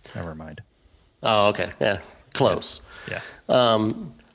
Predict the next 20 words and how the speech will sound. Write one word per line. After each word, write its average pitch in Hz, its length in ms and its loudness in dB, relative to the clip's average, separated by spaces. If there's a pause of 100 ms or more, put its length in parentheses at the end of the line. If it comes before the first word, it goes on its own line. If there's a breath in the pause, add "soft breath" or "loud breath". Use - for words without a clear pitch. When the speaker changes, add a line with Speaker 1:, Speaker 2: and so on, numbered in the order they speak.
Speaker 2:
but, 151 140 2
you 170 100 2
know, 156 420 2
what 156 180 4
I 196 120 4
wanna 147 240 4
know 110 180 6
is 104 100 2
why 120 220 4
nobody 135 320 2
talks 123 280 0
about 110 220 2
Bill 107 200 2
Russell 107 400 4
as 95 100 -4
the 104 60 -6
greatest 98 380 -2
of 95 100 -4
all 92 120 -4
time. 92 260 -4